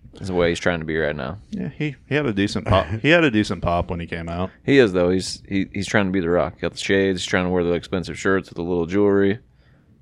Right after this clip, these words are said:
Speaker 1: Got the shun-, sunglasses, kinda give him the eyebrow to the crowd when he comes out. When he's doing
Speaker 2: You
Speaker 1: the promos, he's walking around back and forth.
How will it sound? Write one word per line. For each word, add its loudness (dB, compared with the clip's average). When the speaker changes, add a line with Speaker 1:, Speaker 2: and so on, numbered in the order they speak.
Speaker 1:
Got -2
the -12
shun-, 2
sunglasses, 2
kinda 0
give -2
him -4
the 0
eyebrow 4
to 2
the 0
crowd 4
when -2
he -4
comes -2
out. 4
When -4
he's -4
doing -2
Speaker 2:
You -2
Speaker 1:
the -10
promos, 0
he's -2
walking 4
around 0
back 2
and -6
forth. 0